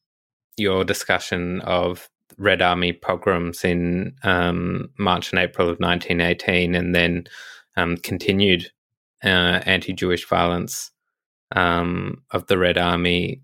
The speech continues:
through nineteen nineteen as well. Uh, so one of the things that I think is quite, um,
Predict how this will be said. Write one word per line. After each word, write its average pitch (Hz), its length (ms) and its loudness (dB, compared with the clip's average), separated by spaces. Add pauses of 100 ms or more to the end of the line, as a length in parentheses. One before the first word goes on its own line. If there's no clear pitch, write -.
through 87 540 0
nineteen 90 520 -2
nineteen 87 540 0
as 87 180 -6
well. 101 580 2 (720)
Uh, 101 340 2
so 107 540 4 (460)
one 117 220 2
of 131 100 -4
the 110 100 4
things 92 400 0
that 92 260 2 (840)
I 92 120 -2
think - 460 -6 (460)
is 95 140 -14
quite, 92 360 -2
um, 92 340 -6